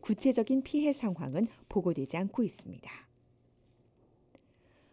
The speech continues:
미국 민주당의 대선 후보였던 힐러리 클린턴 전 국무장관이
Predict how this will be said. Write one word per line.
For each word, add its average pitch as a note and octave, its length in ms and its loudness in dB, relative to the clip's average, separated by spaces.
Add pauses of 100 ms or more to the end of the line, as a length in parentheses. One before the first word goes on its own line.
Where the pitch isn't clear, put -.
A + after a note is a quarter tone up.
(300)
미국 B3 220 8
민주당의 C4+ 540 8
대선 B3+ 360 8
후보였던 B3 560 4
힐러리 D4+ 320 6
클린턴 C4 500 6
전 A#3 240 6
국무장관이 F#3+ 880 4